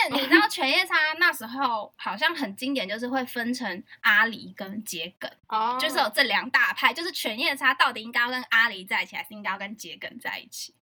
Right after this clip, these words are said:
Speaker 2: 现在图片上的这个是？
Speaker 1: 这个是阿离，我本人是阿离派的，对，但是其实我没有看到结局，所以我也不知道他结局到底是跟谁，但是结局好像桔梗死掉了，
Speaker 2: <laughs> 哈。
Speaker 1: 但是他好像也没有跟阿离在一起，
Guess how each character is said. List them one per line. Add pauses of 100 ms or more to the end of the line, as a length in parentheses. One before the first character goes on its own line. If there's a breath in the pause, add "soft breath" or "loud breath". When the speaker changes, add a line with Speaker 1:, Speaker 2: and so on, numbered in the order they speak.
(140)
Speaker 2:
现
在
图
片
上
的
这
个
是？
Speaker 1:
这
个
是
阿
离，
我
本
人
是
阿
离
派
的， (160)
对，
但
是
其
实
我
没
有
看
到
结
局，
所
以
我
也
不
知
道
他
结
局
到
底
是
跟
谁，
但
是
结
局 (220 loud breath)
好
像
桔
梗 (180)
死
掉
了，
Speaker 2:
<laughs>
哈。
Speaker 1:
但
是 (340)
他 (140)
好
像
也
没
有
跟
阿
离
在
一
起，